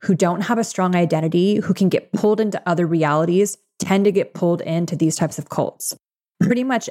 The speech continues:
everyone to some degree, if you don't have a very, very critical skeptic type of vibe, will get into some type of scenario for even a second. And they'll be like, "Yeah, okay, I wanna join that," because we seek community, right? And we wanna grow spiritually.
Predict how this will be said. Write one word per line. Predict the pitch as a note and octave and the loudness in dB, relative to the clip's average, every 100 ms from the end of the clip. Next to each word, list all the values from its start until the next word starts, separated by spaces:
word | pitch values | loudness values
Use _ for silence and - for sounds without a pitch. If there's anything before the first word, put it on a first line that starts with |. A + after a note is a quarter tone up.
| - | -4
everyone | G3+ G3 G3+ G3 F3 | 0 2 2 2 0
to | E3+ | -2
some | - F3+ | -2 -2
degree, | F3 F3+ E3 | 0 2 2
if | F3 F3 | 2 2
you | E3 | -2
don't | - F3+ F#3 G3+ | 0 0 0 -4
have | - F#3+ F3 F3+ - | -4 0 0 0 -2
a | E3 D#3 _ _ | -4 -6 _ _
very, | F#3+ F#3 F#3+ | 2 4 4
very | F3+ F#3 F3+ | 2 0 -2
critical | - F3+ E3+ F3 | -2 -4 -2 -4
skeptic | E3 - - E3 - - F3 | -4 -6 -2 -2 -2 -8 -6
type | - E3 - | -2 -2 -2
of | - | -8
vibe, | D#3 D3 D3 D#3 G#3+ G#3 _ _ _ - | -2 0 2 2 0 -2 _ _ _ -2
will | F#3+ F3+ | 2 2
get | E3+ - G3+ - _ _ _ | 2 0 -2 -2 _ _ _
into | - A3+ G#3+ - | -2 0 -2 -4
some | F#3 - F#3+ | -6 -2 0
type | F3+ F#3+ F3+ | 0 0 -2
of | |
scenario | D#3+ - E3+ D#3 D#3+ E3+ F#3 G3+ - _ _ _ | -4 -4 0 2 2 4 2 0 -4 _ _ _
for | - - G3+ | -4 2 2
even | - G#3 G#3+ | 2 0 0
a | E3 | -6
second. | - - G#3+ F#3 D3+ - _ | -6 -4 -2 -2 -4 -6 _
And | F3+ E3+ | -4 0
they'll | F3 | 2
be | E3+ | 2
like, | E3+ D#3+ C#4+ | 2 2 0
"Yeah, | C#4 A#3+ | 0 -2
okay, | - | -2
I | F3+ | -2
wanna | A#3 F#3 | 0 -2
join | D#3+ D3 D3+ | -2 -4 -2
that," | D#3 E3+ | -4 -2
because | G3+ G3+ | 0 0
we | F3+ F#3+ | 2 0
seek | - - | 0 -6
community, | - F#3+ F#3+ | -4 -4 0
right? | D#3+ D#3 E3+ | 0 2 0
And | F3+ | 0
we | |
wanna | E3+ E3+ D#3+ | 0 0 2
grow | E3+ | 0
spiritually. | E3 - D3+ D#3 - F#3 G3 | 0 0 0 0 0 2 2